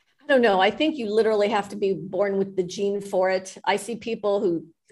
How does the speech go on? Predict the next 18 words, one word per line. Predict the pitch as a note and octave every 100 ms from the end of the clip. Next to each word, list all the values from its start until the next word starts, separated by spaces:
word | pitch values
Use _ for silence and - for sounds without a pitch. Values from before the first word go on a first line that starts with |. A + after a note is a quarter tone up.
| - -
claim | - A#3+ B3 B3
to | B3
be | A3+ A#3+
horse | A#3 A3+ A3+
people, | - B3 A#3 A#3 A3 A3+ - - _
but | G3+
you | B3 B3+
can | B3+ A3+
tell | A3+ A3 A3
the | G3
difference | F3 G3+ G3 F#3 F3+ - - _ _ _ _ _ _ -
when | F#3+ G#3+ G3+
they | G3
actually | F#3 G3 - G3+
get | G3 G3
out | F#3 F#3 F#3 F#3+
there, | F#3 F#3 F#3 F#3+ _ _ _ -
um, | E3+ - E3+ E3+ F3